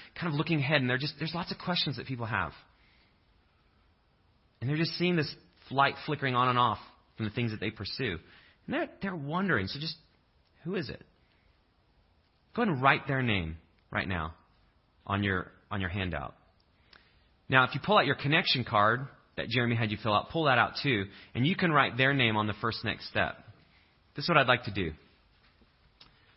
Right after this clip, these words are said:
Before the end of the year, I'd like to pray for you that you could shine your light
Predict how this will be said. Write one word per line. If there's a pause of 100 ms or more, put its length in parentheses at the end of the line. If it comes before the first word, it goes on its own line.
Before
the
end
of
the
year, (280)
I'd
like
to
pray (600)
for
you (800)
that
you
could
shine
your
light